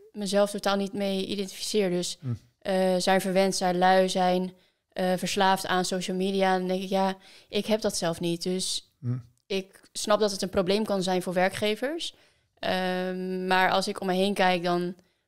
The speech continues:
Speaker 1: valt het ook best wel mee. Ik heb wel een groep mensen om me heen die zelf ook heel gemotiveerd zijn om er echt wat van te maken. Die ondernemend zijn. Ehm, die echt wel, eh, handen uit de mouwen steken. Dus
Speaker 2: Zijn er,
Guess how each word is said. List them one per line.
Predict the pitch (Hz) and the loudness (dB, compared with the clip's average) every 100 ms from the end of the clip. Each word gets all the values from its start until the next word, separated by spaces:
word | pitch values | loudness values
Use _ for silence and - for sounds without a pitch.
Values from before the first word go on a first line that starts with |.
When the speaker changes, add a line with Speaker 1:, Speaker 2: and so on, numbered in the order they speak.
| - | -2
Speaker 1:
valt | 202 | 0
het | 185 190 | 2 0
ook | 165 | 2
best | 185 | 2
wel | 190 | 2
mee. | 185 180 | 2 2
Ik | 170 | 0
heb | 175 | -4
wel | 185 175 | 0 0
een | 170 | 0
groep | 185 175 | -4 -4
mensen | 180 185 180 | -4 -2 -4
om | |
me | 175 | -2
heen | 175 180 | 0 0
die | 175 | -2
zelf | 180 180 | -2 -4
ook | 175 | -4
heel | 180 | -6
gemotiveerd | - 185 180 - 180 175 | -2 -4 -4 -4 -4 -4
zijn | 185 | -4
om | 185 | -4
er | 185 | -4
echt | 185 | -6
wat | 196 | -8
van | - 185 | -10 -8
te | 185 | -2
maken. | 180 175 175 175 185 - - - _ _ | -2 -2 -4 -6 -6 -14 -20 -20 _ _
Die | 196 196 190 | -2 0 0
ondernemend | 202 202 190 185 180 170 | 0 0 2 2 2 0
zijn. | 185 175 175 180 - | 0 0 -2 -4 -10
Ehm, | 190 190 190 190 - 95 _ _ - _ _ - | -10 -8 -8 -8 -8 -8 _ _ -20 _ _ -6
die | 190 190 | -2 0
echt | 190 - | -2 0
wel, | 190 190 | 2 4
eh, | 190 | 2
handen | 180 190 | 2 2
uit | 185 | 0
de | 185 | 0
mouwen | 190 208 | 0 0
steken. | 190 170 165 180 | 0 -4 -6 -6
Dus | 175 - - _ _ _ _ _ _ - - _ | -8 -8 -10 _ _ _ _ _ _ -20 -20 _
Speaker 2:
Zijn | - 170 180 | -2 2 4
er, | 196 | 2